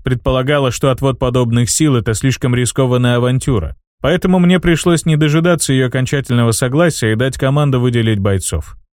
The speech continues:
Считаю, что из-за этого боеготовность Росворта сильно не снизится,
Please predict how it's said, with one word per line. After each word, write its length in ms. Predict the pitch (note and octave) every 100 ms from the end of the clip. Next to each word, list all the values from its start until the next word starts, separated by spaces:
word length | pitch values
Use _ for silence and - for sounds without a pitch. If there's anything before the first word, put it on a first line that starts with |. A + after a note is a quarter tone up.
| _ -
Считаю, 460 | F3 D#3 E3+ D3
что 180 | - D3+ C#3
из-за 160 | A#2 B2+
этого 300 | C#3 B2+ A2+
боеготовность 680 | A2+ A2 A2+ B2 A#2 A2
Росворта 500 | B2 B2+ B2 B2+ B2
сильно 360 | B2 C3 A#2+ A#2+
не 140 | A#2+
снизится, 720 | A#2+ - D#3 A2+ F#2+ - F#2